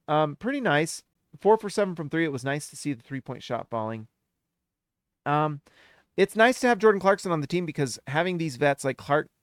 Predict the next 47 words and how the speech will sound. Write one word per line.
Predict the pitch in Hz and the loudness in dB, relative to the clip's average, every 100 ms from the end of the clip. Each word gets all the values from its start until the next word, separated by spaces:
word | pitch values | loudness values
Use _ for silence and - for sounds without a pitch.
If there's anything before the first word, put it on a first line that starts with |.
| _ - | _ -8
you | 131 | -4
know, | 117 104 _ - | -4 -6 _ -2
Clarkson, | 170 190 - 185 175 151 | 2 2 0 -6 -6 -4
Sexton, | - 175 - - 180 170 160 _ - _ | 0 0 0 -4 -4 -4 -10 _ -20 _
Collins, | - 160 170 170 156 135 - _ _ _ - | 4 6 6 4 -2 -8 -16 _ _ _ -4
uh, | 123 113 | -2 0
Markkanen, | 113 147 165 165 156 139 _ - | 4 4 4 0 -2 -4 _ 0
that's | 190 - | 0 0
enough | 214 196 - | -2 -2 0
vets | 165 160 - | 0 2 0
on | 151 | 0
the | 131 | -2
team | - 139 | -4 -6
that | 120 - _ - | -6 -10 _ -10
if | 120 | -6
they're | - 135 | -2 -2
good | 117 131 | 0 -2
enough | 127 120 110 | -2 -2 -4
with | 127 - | -8 -6
these | 123 104 | -6 -6
rookies, | 120 123 123 107 | -6 -6 -6 -6
when | 117 | -6
the | 117 | -4
rookies | 113 123 127 | -6 -6 -8
start | - 123 117 - | -6 -6 -6 -8
figuring | 135 120 113 | -8 -6 -6
it | 107 | -2
out, | 113 104 - _ - - | 0 -2 -4 _ -20 -6
they | 214 | -4
should | - 262 | -2 -6
be | 220 | 0
able | 226 202 | 2 2
to | |
make | 208 202 | -2 -4
the | 165 | -6
play | - 165 147 | -2 0 0
in | 104 | 0
or | 117 | -2
at | |
least | 151 190 - | -2 -4 -4
convey | 175 151 139 | -2 0 0
the, | 147 _ _ _ - | -2 _ _ _ -10
the | 117 | -8
pick. | 120 127 - _ _ _ _ _ _ _ | -6 -6 -8 _ _ _ _ _ _ _
And | 160 | -2
if | 202 - | -2 0
not, | 147 139 175 | 2 2 2